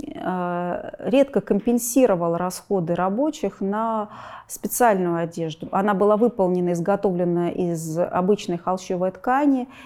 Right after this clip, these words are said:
не крашеной. Она была очень удобная, прохладной. Э, она не собирала пыль, на ней не собиралась затем вот эта вот, э, м,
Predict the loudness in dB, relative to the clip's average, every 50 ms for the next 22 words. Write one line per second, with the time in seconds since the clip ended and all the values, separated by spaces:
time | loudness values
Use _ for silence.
0 | -10 _ -2 -2 -2 0 0 2 4 4 2 2 0 -2 -2 0 0 0 0 0
1 | -2 -4 -12 -20 -20 -18 -16 -16 -16 -16 -8 -4 -2 0 0 0 2 2 2 2
2 | 2 4 4 4 2 2 0 -2 -2 -2 2 4 6 6 6 6 4 2 0 -2
3 | -4 -4 -4 -4 -4 -2 0 2 4 4 4 4 2 0 0 0 0 0 0 0
4 | -2 -4 -4 -4 -2 -2 -2 -2 -2 -2 -2 -2 -2 -2 -4 -4 -2 -2 0 0
5 | 2 2 0 0 -2 -2 -4 -2 2 2 4 4 4 4 2 2 0 0 -2 -4
6 | -8 -16 -20 _ _ _ -20 -20 -20 _ 2 4 6 8 8 6 4 2 0 -6
7 | -14 -10 -6 -2 0 0 2 2 4 4 4 2 2 -2 -4 -4 -2 0 2 2
8 | 2 2 2 0 0 0 -2 -2 -2 -2 -2 -2 -2 -2 -2 -4 -4 -4 -6 -6
9 | -4 -4 -6 -6 _ -10 -8 -6 -4 -4 -4 -4 -6 -8 -10 -10 -8 -6 -6 -6
10 | -6 -8 -8 -10 -10